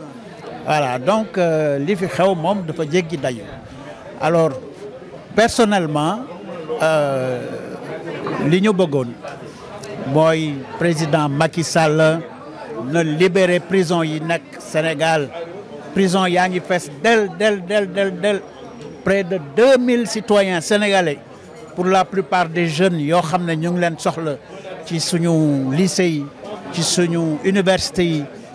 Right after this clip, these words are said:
ci suñuy tool, ci fépp foo xam ne mën nañ fa daan seen doole, ñu jàpp leen, tëj leen kaso pendant des mois et des mois, te waxuñu leen loo xam ne mën na taxaw.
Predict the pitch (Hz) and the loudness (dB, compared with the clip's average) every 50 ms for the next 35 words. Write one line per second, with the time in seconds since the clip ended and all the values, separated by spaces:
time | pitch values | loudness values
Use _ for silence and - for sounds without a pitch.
0 | - - 175 165 - - 180 175 175 175 170 160 - - 202 202 185 170 160 131 | -10 -6 -4 -2 0 0 0 2 2 2 0 -2 0 2 4 4 4 4 0 -4
1 | - - - - - - - - - - 180 - - - 220 226 - - - 202 | -10 -18 -20 -20 -20 -20 -20 -10 -4 -4 -4 -2 0 0 0 0 -2 -4 -4 -2
2 | 185 - - 180 170 175 175 170 160 160 170 175 175 175 170 151 - 170 151 165 | -2 -2 -2 -6 -6 -4 -4 -4 -2 -2 -2 0 0 -2 -4 -4 -6 -4 -2 0
3 | 160 151 143 - 160 147 143 143 151 139 127 127 135 135 - - - - - 139 | 0 0 -2 -4 -4 -2 -2 0 -2 -2 -2 -4 -10 -12 -16 -18 -18 -10 -8 -6
4 | 151 147 139 185 185 - - 175 170 170 165 156 - - - 226 214 - 208 208 | -4 0 2 2 2 2 0 0 -2 -2 -2 -4 -4 -2 -2 -2 -2 0 0 0
5 | 196 185 160 190 170 - 147 120 113 - - - - - - - - - - - | 0 0 -2 -4 -4 -4 -4 -6 -8 -12 -16 -18 -16 -16 -16 -14 -14 -14 -14 -8
6 | - - 175 180 185 190 190 185 185 175 160 170 170 160 160 165 185 214 240 226 | -2 0 0 2 2 2 2 2 2 2 0 0 0 0 0 2 2 4 4 2
7 | - - 196 190 196 196 185 180 165 147 139 - - - - - - - - - | 0 -2 -2 -2 0 0 0 0 -2 -2 -4 -6 -12 -18 -18 -18 -16 -16 -16 -16
8 | - - - 185 185 190 185 - 196 165 170 165 165 156 156 160 160 151 151 151 | -4 0 2 4 4 4 4 2 0 -2 0 0 0 0 0 -2 -4 -4 -2 0
9 | 170 170 165 - 170 156 156 147 156 151 151 151 156 151 147 - - 143 135 143 | 0 0 0 -2 -2 -4 -2 -2 -2 -2 -2 -4 -2 -4 -4 -2 -4 -4 -2 -2
10 | 127 | -4